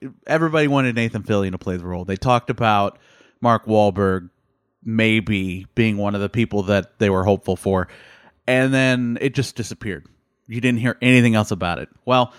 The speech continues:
Nathan Fillion has now had a little fan-made film that has come out with him playing Nathan Drake. And, I mean, it's not, it's not super long. I think it's, uh,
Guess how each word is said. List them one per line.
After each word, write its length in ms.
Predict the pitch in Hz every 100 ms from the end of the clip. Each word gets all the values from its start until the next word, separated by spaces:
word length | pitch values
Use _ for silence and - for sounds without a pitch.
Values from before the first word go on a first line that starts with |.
| - _ _ _ _ _
Nathan 360 | 120 139 143 135
Fillion 680 | - 151 143 143 135 127
has 300 | - 127 113
now 440 | 107 123 123 120 117
had 280 | 110 117 113
a 40 |
little 380 | 110 113 110 104
fan-made 760 | - - 117 113 110 110 107 -
film 360 | - 180 170
that 140 | 120 98
has 180 | 107 90
come 240 | - 92
out 340 | 85 90 120 _ _ _ _ _ _ _ _ _ _ _ _
with 180 | 117 113
him 240 | 127 151 147
playing 600 | 131 107 98 101 113 123 - - _
Nathan 320 | 95 92 - 117
Drake. 460 | 196 202 - - - _ _ _ _ -
And, 160 | 165 175
I 40 |
mean, 160 | 190 196
it's 120 | 180
not, 280 | 226 220 -
it's 180 | 170 165
not 180 | 175 151
super 280 | 160 120
long. 260 | 107 92 85
I 120 | -
think 280 | 127 143 139
it's, 280 | 135 - -
uh, 460 | 117 104 101 95